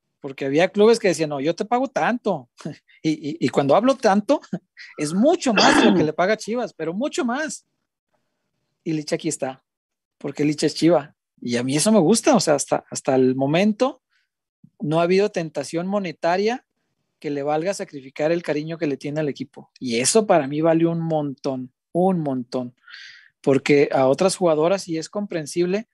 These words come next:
pues les llegas con más dinero y se van, pues, eh, yo entiendo, es, es parte de su chamba, lo entiendo, pero no, no puedo evitar aplaudir cuando hay un caso de excepción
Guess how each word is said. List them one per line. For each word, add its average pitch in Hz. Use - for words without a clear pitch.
pues 147
les 143
llegas 180
con 175
más 175
dinero 185
y 220
se 208
van, 185
pues, -
eh, 135
yo 127
entiendo, 214
es, -
es -
parte 160
de 208
su 180
chamba, 214
lo 147
entiendo, 180
pero 139
no, 156
no 160
puedo 180
evitar 175
aplaudir 170
cuando 185
hay 147
un 165
caso 165
de 143
excepción 156